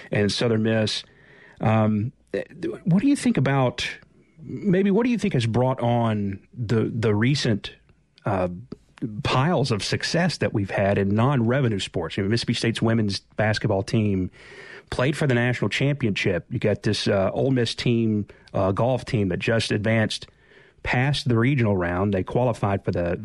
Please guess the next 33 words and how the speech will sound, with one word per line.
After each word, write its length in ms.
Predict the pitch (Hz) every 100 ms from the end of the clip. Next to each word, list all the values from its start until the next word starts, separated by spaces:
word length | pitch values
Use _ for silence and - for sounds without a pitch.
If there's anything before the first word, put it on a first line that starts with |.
| 113
for 120 | 98
the, 240 | 87 85 95
the 120 | 101
national 460 | 104 113 123 120
tournament, 520 | 104 - 127 104 127 - - - - - -
uh, 260 | 101 95
coming 300 | 95 110 98
up. 240 | 95 120 -
The 400 | 104 95 92 87 - -
Ole 200 | - 127
Miss 400 | 120 120 127 -
won 340 | 101 107 120 120
the 160 | 107
S 180 | 110 117
E 60 | 110
C 140 | -
softball 400 | 98 131 135 127
championship. 560 | - 139 139 - 139 139
Mississippi 320 | 113 123 -
State 340 | - 143 123
and 160 | 113 110
Ole 100 | 107
Miss 320 | 107 113 113
both 360 | 117 107 113 113
are 160 | 101 104
in 220 | 110 110
the, 180 | 101 98
the 220 | 117 101
N 80 | 107
C 100 | -
double 200 | 104 98
A 60 |
tournament. 420 | 92 - 120 120